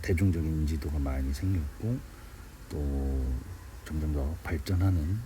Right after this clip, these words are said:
그리고 다양한 음악을 하시는 그런 싱어송라이터로서 자리매김하고 있는 선우정아 가수를 한번 오늘 그려보았는데요. 어, 색감 자체도 푸른색 계열의 색깔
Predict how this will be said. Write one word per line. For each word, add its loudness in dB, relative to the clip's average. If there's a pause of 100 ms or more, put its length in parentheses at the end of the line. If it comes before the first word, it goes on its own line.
(140)
그리고 -6
다양한 4
음악을 0
하시는 0 (580)
그런 -2
싱어송라이터로서 0
자리매김하고 0
있는 0
선우정아 0 (600)
가수를 -2 (760)
한번 -2
오늘 0
그려보았는데요. 0 (1800)
어, 2
색감 -2
자체도 0
푸른색 0
계열의 0
색깔 -2